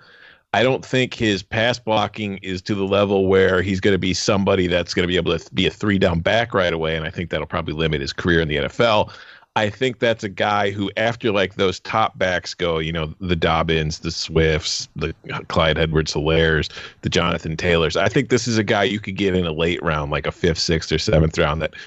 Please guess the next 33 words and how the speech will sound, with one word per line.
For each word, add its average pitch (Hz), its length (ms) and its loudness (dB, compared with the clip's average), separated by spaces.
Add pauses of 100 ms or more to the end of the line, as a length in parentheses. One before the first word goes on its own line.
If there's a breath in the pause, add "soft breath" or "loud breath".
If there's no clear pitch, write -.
(160 loud breath)
will 87 100 0
be 98 220 6
a 90 40 6
useful 82 480 2
part 82 320 2
of 76 80 -4
your 78 140 2
offense 78 440 0
if 73 160 -8
you 71 120 -4
can 73 120 -6
figure 80 300 0
out 76 100 2
how 78 80 0
to 73 60 0
use 82 260 2
him 80 120 2
right. 78 240 2 (400 loud breath)
And - 100 0
then 101 60 6
a 95 60 2
couple 117 280 2
other 110 200 6
guys 101 300 2
on 101 80 2
offense. 92 480 0
I 101 60 2
like 101 240 2
U 107 140 0
C 110 200 0
F's 98 220 2
Gabriel 95 380 2
Davis 98 520 2